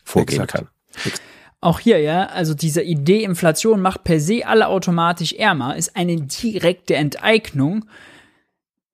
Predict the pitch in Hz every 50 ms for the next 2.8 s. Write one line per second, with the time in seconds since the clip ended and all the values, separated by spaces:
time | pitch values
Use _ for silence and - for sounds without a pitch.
0 | _ _ _ _ _ _ _ _ - 214 - - - 160 - - - - 147 147
1 | - - - - - 165 151 135 131 127 127 127 123 123 - - 151 165 180 180
2 | 175 170 196 196 190 190 185 - - 202 190 175 185 196 180